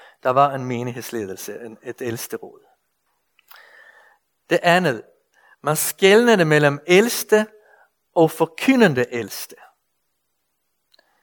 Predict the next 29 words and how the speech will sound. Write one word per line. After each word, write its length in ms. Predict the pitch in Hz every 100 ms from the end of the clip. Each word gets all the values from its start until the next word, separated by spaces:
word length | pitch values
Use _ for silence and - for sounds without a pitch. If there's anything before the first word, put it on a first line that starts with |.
| _ _ _ _ -
Ikke 320 | 175 214 202 -
alle 300 | 165 180 196
ældste 400 | 160 151 160 -
var 100 | 135
for, 220 | 120 131 -
forkyndere. 640 | - 127 - 147 117 - _ _ _ _ _ _ _ _ _
Det 80 | -
ser 180 | 160
vi 100 | 135
også 240 | 123 117 110
her. 80 | - - _ _ _ _ _ _ _ _ _ _ _ -
Der 80 | 127
er 80 | 131
dem 220 | 190 202
ældste, 340 | 170 156 -
der 80 | 143
slider 400 | - - 160 151
med 120 | 135
forkyndelse 580 | - - 135 117 117 117
og 80 | 107
undervisning, 600 | 110 113 107 - - _ -
og 140 | 120
der 120 | 120
er 60 | 120
dem, 220 | 131 131
der 80 | 120
har 100 | 120
andre 400 | 117 113 113 95
opgaver. 580 | - - - - _